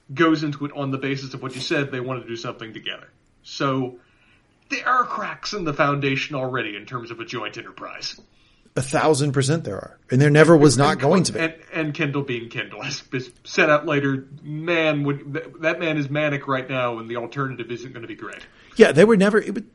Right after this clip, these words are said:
Speaker 2: it was never gonna be perfect. It was never gonna
Speaker 1: No.
Speaker 2: be without, like,
Speaker 1: They're,
Speaker 2: Shiv was
Speaker 1: they're
Speaker 2: always
Speaker 1: not
Speaker 2: gonna,
Speaker 1: perfect.
Speaker 2: she was always gonna have an exit strategy. Roman was always gonna be, like, sort of too cool for the situation.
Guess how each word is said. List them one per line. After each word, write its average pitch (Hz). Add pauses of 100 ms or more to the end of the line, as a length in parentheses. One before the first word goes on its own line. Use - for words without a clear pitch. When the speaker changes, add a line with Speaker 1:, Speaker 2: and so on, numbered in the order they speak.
(100)
Speaker 2:
it -
was 170
never 226
gonna 175
be 107
perfect. -
It -
was 123
never 147
gonna 127
Speaker 1:
No. 113
Speaker 2:
be 120
without, 110
like, 131
Speaker 1:
They're, 139
Speaker 2:
Shiv 175
was 170
Speaker 1:
they're 190
Speaker 2:
always 143
Speaker 1:
not 127
Speaker 2:
gonna, 120
Speaker 1:
perfect. 131 (240)
Speaker 2:
she -
was 220
always 151
gonna 120
have 117
an 101
exit 98
strategy. 104
Roman 156
was 120
always 110
gonna 110
be, 104
like, 110
sort -
of -
too 139
cool 123
for 110
the 104
situation. 107